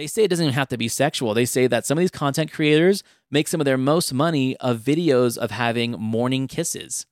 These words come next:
Like, it's really just about people watching a connection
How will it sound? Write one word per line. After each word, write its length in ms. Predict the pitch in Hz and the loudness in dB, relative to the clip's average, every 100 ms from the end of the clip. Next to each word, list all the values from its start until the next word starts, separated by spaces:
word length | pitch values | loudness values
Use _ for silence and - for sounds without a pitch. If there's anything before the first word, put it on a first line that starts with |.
| _ - | _ -4
Like, 240 | 131 135 | -4 -2
it's 200 | 160 - | -4 -2
really 420 | 127 165 214 147 | 4 4 6 4
just 280 | 117 135 127 | 2 0 0
about 480 | 127 120 113 113 110 _ | -2 -2 -4 -4 -8 _
people 320 | - 135 135 | -12 -6 -4
watching 400 | 117 107 113 113 | -4 -4 -6 -8
a 40 | 110 | -8
connection 760 | - 113 110 - 117 110 110 | -8 -6 -6 -6 -6 -6 -8